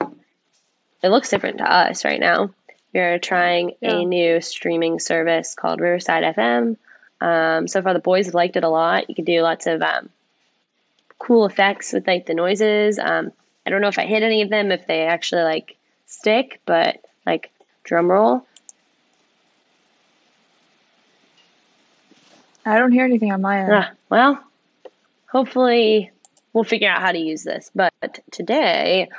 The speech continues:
Speaker 1: we are talking about reasons that you could possibly not be making progress in the gym. And if it sounds like I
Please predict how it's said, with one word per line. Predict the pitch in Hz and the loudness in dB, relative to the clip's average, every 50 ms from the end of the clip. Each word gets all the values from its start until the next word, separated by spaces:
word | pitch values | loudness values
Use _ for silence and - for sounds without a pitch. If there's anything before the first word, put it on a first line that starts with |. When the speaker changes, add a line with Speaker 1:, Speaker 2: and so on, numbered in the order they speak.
| - _ - | -20 _ -4
Speaker 1:
we | 208 196 | -2 0
are | 185 180 | 0 0
talking | 185 - 180 180 - 175 170 165 | -2 -2 -4 -4 -2 -2 -4 0
about | 165 170 165 165 165 - - - _ _ - _ _ - | 0 0 0 2 0 0 -2 -4 _ _ -20 _ _ -6
reasons | - 220 247 254 320 330 330 330 330 330 302 247 | -2 -2 0 2 2 2 4 4 4 4 4 2
that | 247 202 - | 0 -2 -2
you | 202 185 | -2 -4
could | 208 - | -6 -4
possibly | - 202 202 190 - - 175 185 170 175 170 165 165 | -2 -4 -4 -4 -6 -6 -6 -4 -2 0 -2 -2 -2
not | 160 165 175 175 175 - - - | -2 0 0 0 0 -2 -4 -4
be | - 170 165 160 160 | -2 -2 0 0 0
making | 165 160 156 156 - 165 160 156 156 156 156 151 _ _ _ _ _ _ _ | 2 0 0 0 0 -2 0 0 -2 -4 -6 -10 _ _ _ _ _ _ _
progress | - - - 170 165 - - 64 - - - - | -18 -4 0 0 0 2 0 -2 -2 -2 -4 -4
in | 67 | -4
the | 64 | -4
gym. | - - - - - - - - _ _ - - - - - - - | -2 -2 -2 -4 -4 -6 -8 -10 _ _ -20 -20 -20 -20 -20 -16 -4
And | - 202 | -4 -2
if | 190 208 | 0 0
it | 214 | 0
sounds | - 262 294 392 403 330 | 0 2 0 2 2 4
like | 330 320 294 254 240 240 - - - _ - 214 | 4 4 4 4 2 2 0 -4 -14 _ -4 -2
I | 214 196 190 190 185 170 175 180 170 180 175 170 170 | 0 0 0 0 0 0 0 2 2 2 0 0 -2